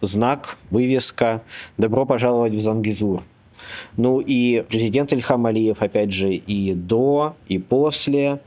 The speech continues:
войны двадцатого года говорил, что так как эта территория, да, которая называется Сюникская область Армении, а по-азербайджански Зангезур, в своё время была в значительной степени населена азербайджанцами, и, следовательно,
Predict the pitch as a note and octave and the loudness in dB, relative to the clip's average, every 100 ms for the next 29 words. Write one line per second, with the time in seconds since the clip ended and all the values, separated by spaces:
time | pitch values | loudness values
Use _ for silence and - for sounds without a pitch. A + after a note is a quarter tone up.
0 | - A2+ A#2 A2+ A2 G#2+ A2+ A2 G#2+ G#2 | 0 2 2 0 0 0 -2 0 0 0
1 | G#2+ G2+ G2 G2 G2+ A#2+ A#2+ A2 - - | 0 0 0 0 0 0 -2 -2 -4 -2
2 | G2 F#2+ A2+ G#2 - F#2 - - - G2+ | -2 0 -2 -4 -6 -6 -6 -14 -8 -6
3 | F#2+ - F#2+ F2+ C#3 C3+ G#2+ G2+ A2 A#2 | -4 -4 -2 0 0 0 0 0 0 0
4 | G#2+ G2+ G2 F#2 F2+ F2+ F#2 F2+ F#2 - | -2 -2 -2 0 -2 -2 -2 -2 -4 -2
5 | G#2+ - - F#2+ F#2+ F#2+ - G2+ B2 F#3 | -2 -4 -2 -2 -2 -6 -4 -2 0 0
6 | F#3 F#3 F3+ - - F#2+ G#2+ G2+ G#2+ A2 | 0 -2 -4 -12 -6 -2 0 0 0 0
7 | G#2+ G#2+ - G#2+ G#2 G#2 A2 A2+ D#3+ E3 | 0 -2 -2 -2 0 0 0 0 0 -2
8 | - - A#2 A#2+ B2 A#2+ G#2+ G2+ A2+ G#2+ | -10 -4 0 0 2 2 0 0 0 2
9 | F#2 F2 - G2 A#2 - A2 G2+ G2 G#2+ | 0 -2 -8 -4 -2 -2 -2 -2 -2 -2
10 | C3+ C3 C3 C3 B2+ - C3 B2+ B2+ B2+ | -4 -2 -2 -2 -2 -2 -2 0 0 0
11 | B2 B2 A#2+ A#2+ A#2+ - A#2 A2+ - A#2+ | 0 0 2 0 0 -2 -2 -2 -2 -4
12 | - B2+ C#3 C3+ C3 B2 B2 | 0 0 0 -2 -2 -2 -2